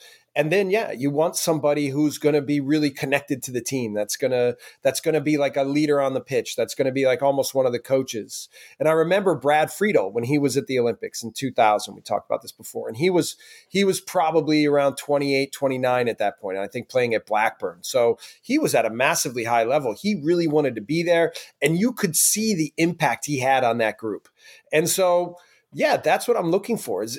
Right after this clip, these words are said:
is again, I said, it's not really a team. You're coming together on short notice. The team gets put together and they've gotta now be ready to perform. And it's the Olympics and you're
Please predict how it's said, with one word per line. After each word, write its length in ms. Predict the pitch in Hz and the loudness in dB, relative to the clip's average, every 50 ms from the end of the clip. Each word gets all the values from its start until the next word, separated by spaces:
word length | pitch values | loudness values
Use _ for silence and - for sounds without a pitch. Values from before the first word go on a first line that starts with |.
| - | -4
is 120 | - 147 135 | -2 0 0
again, 240 | 160 151 202 208 156 | 0 2 2 2 2
I 100 | 143 143 | 2 2
said, 400 | - - 202 202 185 165 175 - - | 0 0 0 0 0 0 -2 -2 -2
it's 220 | 165 147 - - | 0 0 0 0
not 240 | 180 185 196 208 - - - | 2 2 2 2 -2 -4 -2
really 320 | 147 165 185 175 170 165 | 0 0 2 2 2 2
a 80 | 151 - | 2 0
team. 500 | - - - 185 214 202 139 98 85 85 | -2 -2 0 0 2 2 0 -2 -6 -8
You're 240 | 110 131 135 135 - | -6 -4 -4 -4 -6
coming 340 | - - 175 196 214 202 185 | -4 -2 0 2 2 2 0
together 560 | - 160 139 123 151 156 175 175 170 147 135 | 0 -4 -6 -2 0 2 2 4 4 4 4
on 120 | 123 127 120 | 2 0 -2
short 420 | - - - 165 185 190 165 151 | -4 -2 0 2 2 2 0 0
notice. 560 | 147 143 147 143 147 147 143 - - - - - - - _ _ | 2 2 4 4 2 2 0 0 -2 -4 -6 -8 -14 -20 _ _
The 80 | - 123 | -18 -14
team 300 | - - - 185 190 196 | -8 -4 0 0 2 2
gets 180 | 175 180 - - | 2 0 -2 -2
put 240 | - - 175 170 | -2 -2 -2 -2
together 500 | - 170 139 139 147 143 139 143 143 143 131 - | 0 -2 0 2 2 2 4 4 2 2 2 0
and 140 | 120 127 | 0 0
they've 180 | 131 127 117 - | 0 0 0 2
gotta 240 | - 143 139 147 143 | 2 2 4 4 4
now 180 | 139 139 135 | 4 2 2
be 140 | 127 127 131 | 0 0 -2
ready 240 | 127 131 131 131 127 | 0 0 0 0 -2
to 140 | - - 113 | -4 -8 -8
perform. 580 | - 117 - - - 123 123 120 107 95 - _ _ - - _ _ _ | -8 -8 -8 -4 0 2 2 2 2 0 -4 _ _ -20 -20 _ _ _
And 360 | - 208 214 208 214 202 196 - | 0 2 2 4 2 0 -2 -4
it's 140 | - - - | -6 -8 -6
the 160 | - 190 180 | 0 2 2
Olympics 580 | 175 170 208 208 - - - - - - - - - | 4 4 4 2 2 -2 -6 -6 -6 -8 -8 -8 -8
and 140 | 131 139 156 | -4 0 2
you're 280 | 165 165 165 165 151 | 2 2 2 2 -2